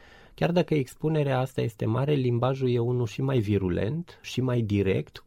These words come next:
Văd, uh, cel puțin din analizele mele, pe rețelele sociale, punțile de legătură sunt chiar mai puține decât,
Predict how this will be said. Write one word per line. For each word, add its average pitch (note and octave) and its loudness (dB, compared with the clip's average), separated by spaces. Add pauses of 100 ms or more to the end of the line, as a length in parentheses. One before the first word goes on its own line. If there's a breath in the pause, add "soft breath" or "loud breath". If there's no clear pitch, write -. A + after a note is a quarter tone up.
(120)
Văd, C3 0
uh, B2 2 (100)
cel B2+ 0
puțin B2 -2
din A#2 0
analizele A2+ 2
mele, C3 0 (100)
pe - -4
rețelele A2+ 2
sociale, A#2+ 0
punțile C3 2
de B2 0
legătură A#2 0
sunt A#2 -4
chiar C3+ 0
mai C3 2
puține C3+ -2 (400 soft breath)
decât, A2 -4